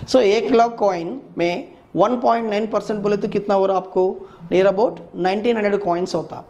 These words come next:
So nineteen hundred coins into maximum price से कितना बताया आपको? सौ रुपये तक पहुंचने का chance है।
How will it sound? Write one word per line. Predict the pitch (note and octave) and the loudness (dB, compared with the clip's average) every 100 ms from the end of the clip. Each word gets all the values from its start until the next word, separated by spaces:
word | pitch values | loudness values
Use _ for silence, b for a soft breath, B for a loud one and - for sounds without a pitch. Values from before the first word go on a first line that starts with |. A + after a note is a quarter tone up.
| B B B - | B B B 0
So | A#3+ | 4
nineteen | F#3+ F3+ G#3+ B3 | 4 2 2 2
hundred | A#3 A3+ A#3 | 4 2 2
coins | F#3 F#3+ G#3+ | 2 0 -2
into | F#3+ F3 A3+ G#3+ | -2 0 0 2
maximum | F#3+ G3 A3+ | 0 -2 -2
price | A3+ G#3 G#3 | 0 0 0
से | G#3 | -4
कितना | G#3+ G#3 G#3 | -6 -2 0
बताया | F#3+ G3 F#3+ | 0 0 0
आपको? | F3+ F3 G3 F3+ | -2 -2 -4 0
सौ | G3 G#3+ | 0 2
रुपये | A3 G#3+ | 0 -2
तक | G#3 G3+ | -2 -4
पहुंचने | F3+ F3 E3+ | -4 -2 -2
का | E3 | 0
chance | G#3 F3 D#3 D#3 | 0 -2 -4 -6
है। | C3 - | -10 -10